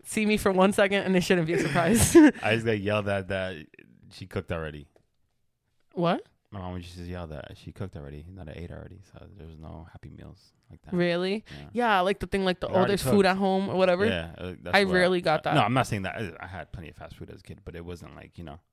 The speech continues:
Speaker 2: I, like, loved fast food. Like, that was, like, McDonald's, five star. Bon Appetit. Burger King, five star restaurant. Like,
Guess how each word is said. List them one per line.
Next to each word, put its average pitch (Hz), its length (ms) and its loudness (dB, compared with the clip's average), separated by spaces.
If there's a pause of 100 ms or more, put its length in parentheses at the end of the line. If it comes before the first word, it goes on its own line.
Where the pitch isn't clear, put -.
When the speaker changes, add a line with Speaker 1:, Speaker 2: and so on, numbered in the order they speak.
(140)
Speaker 2:
I, 92 120 -6
like, 87 220 -10
loved 90 400 -8
fast 117 280 -6
food. 139 200 -8
Like, 82 180 -12
that 85 160 -10
was, 90 160 -10
like, 82 220 -16 (180)
McDonald's, 104 480 -8
five 78 260 -12
star. 65 280 -18 (500)
Bon 85 140 -6
Appetit. 78 420 -14 (360)
Burger 110 200 -6
King, 135 300 -8 (840)
five 87 180 -6
star 87 180 -6
restaurant. 73 360 -12
Like, 78 200 -20